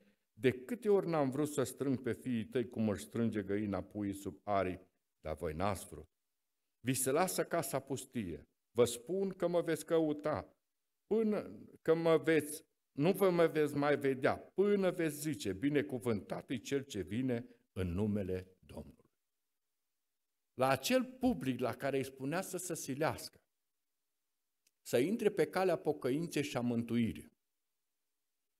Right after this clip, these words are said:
că este termen și termenul ăla se poate împlini fără știrea noastră când Dumnezeu închide,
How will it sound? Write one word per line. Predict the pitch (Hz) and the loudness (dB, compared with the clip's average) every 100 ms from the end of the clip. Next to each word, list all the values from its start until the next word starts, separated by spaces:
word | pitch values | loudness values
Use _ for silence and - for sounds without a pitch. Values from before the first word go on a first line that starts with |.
| _ | _
că | 127 | 4
este | 147 214 - 190 | 6 4 2 -2
termen | 185 190 226 220 190 | 0 0 0 0 -2
și | - 160 | -2 -4
termenul | - 185 185 175 | -2 0 0 0
ăla | 175 170 | 2 2
se | 156 175 | 0 -2
poate | 175 175 | -2 0
împlini | 170 151 156 156 160 156 | -2 -2 -4 -2 -2 -4
fără | - 196 214 185 | -4 0 2 0
știrea | - - 160 135 | -2 -4 0 0
noastră | 131 127 - 127 | 0 -4 -4 -4
când | - 147 123 | 0 0 2
Dumnezeu | 127 120 113 165 147 | 0 0 2 0 2
închide, | 117 - 143 98 82 | 0 -2 -4 -2 -4